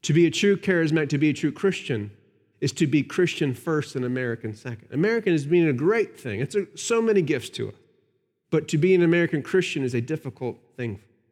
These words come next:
because we often think American first and Christian second. And as I've said multiple times on this stage,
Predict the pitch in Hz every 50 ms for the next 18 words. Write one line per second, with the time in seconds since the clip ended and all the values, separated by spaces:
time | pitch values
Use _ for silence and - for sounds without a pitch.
0 | _ _ _ _ _ _ _ _ _ _ _ _ _ _ _ _ - 127 - 143
1 | 127 113 120 131 135 135 139 135 - 147 127 117 - 147 135 - 127 120 120 127
2 | 127 127 123 - 123 107 98 - - 131 117 113 - - 110 101 - - 117 -
3 | - 113 107 - - 113 104 101 101 101 104 101 113 123 117 127 120 117 - -
4 | 135 - 117 117 120 127 135 135 - - 143 - - 143 143 143 135 139 139 135
5 | 139 131 - - - 120 101 90 -